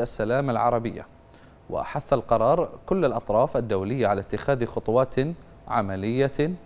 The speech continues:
من أجل إطلاق مفاوضات ذات مصداقية تعالج جميع قضايا الحل النهائي،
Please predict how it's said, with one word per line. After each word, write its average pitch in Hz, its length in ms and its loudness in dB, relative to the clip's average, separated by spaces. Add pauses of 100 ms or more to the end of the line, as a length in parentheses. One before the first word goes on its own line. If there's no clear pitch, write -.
(140)
من 113 160 -4
أجل 110 300 0
إطلاق 135 360 2
مفاوضات 113 720 2 (640)
ذات 123 360 4
مصداقية 160 680 2
تعالج 170 560 4
جميع 127 520 0
قضايا 120 420 0
الحل 139 320 -2
النهائي، 107 580 -2